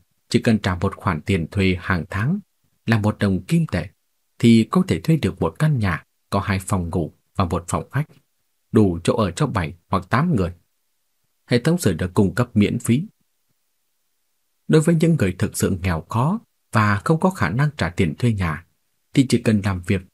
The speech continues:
ở trên công trường thì có thể khấu trừ tiền thuê nhà vào. Một người lao động, cả nhà vinh quang. Một người lao động, cả nhà ấm no.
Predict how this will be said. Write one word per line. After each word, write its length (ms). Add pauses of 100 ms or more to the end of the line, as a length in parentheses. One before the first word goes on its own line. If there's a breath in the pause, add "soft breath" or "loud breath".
ở 340
trên 160
công 220
trường 240 (380)
thì 160
có 160
thể 160
khấu 260
trừ 220
tiền 280
thuê 140
nhà 180
vào. 260 (1500)
Một 100
người 220
lao 160
động, 200 (340)
cả 100
nhà 280
vinh 160
quang. 280 (560)
Một 100
người 240
lao 180
động, 160 (320)
cả 100
nhà 140
ấm 280
no. 260